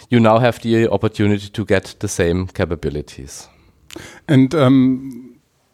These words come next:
Speaker 2: what's, what's the, the main benefit then for the developer? Um, is it, uh, speed, and, um, it's much more easy to, to implement such, um,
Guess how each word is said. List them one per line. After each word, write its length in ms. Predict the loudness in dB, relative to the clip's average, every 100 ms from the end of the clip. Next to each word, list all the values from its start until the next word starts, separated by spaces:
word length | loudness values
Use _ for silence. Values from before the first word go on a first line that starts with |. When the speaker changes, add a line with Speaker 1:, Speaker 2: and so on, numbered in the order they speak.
| -8
Speaker 2:
what's, 320 | -2 -2 -4
what's 360 | -2 -2 -2 0
the, 240 | 2 2
the 160 | 2 2
main 340 | 4 4 2
benefit 560 | 2 2 0 -2 -2 2
then 240 | 2 2
for 340 | 0 0 2
the 320 | 2 2 0 -2
developer? 800 | -2 0 2 2 2 0 2 2
Um, 160 | 4 2
is 240 | 0 -2
it, 240 | -2 -4 -6
uh, 120 | -4 -4
speed, 540 | -6 -2 0 0 -2
and, 460 | -4 0 0 0 -4
um, 460 | -6 -6 -8 -10
it's 240 | -12 -12 -4
much 220 | -4 0
more 180 | 0 2
easy 320 | 0 2 2
to, 380 | 2 0 0 -2 -8 -20 -20 -4
to 100 | 0
implement 600 | 2 2 4 4 4 2
such, 420 | 0 -2 0 -6
um, 360 | -2 -2 -4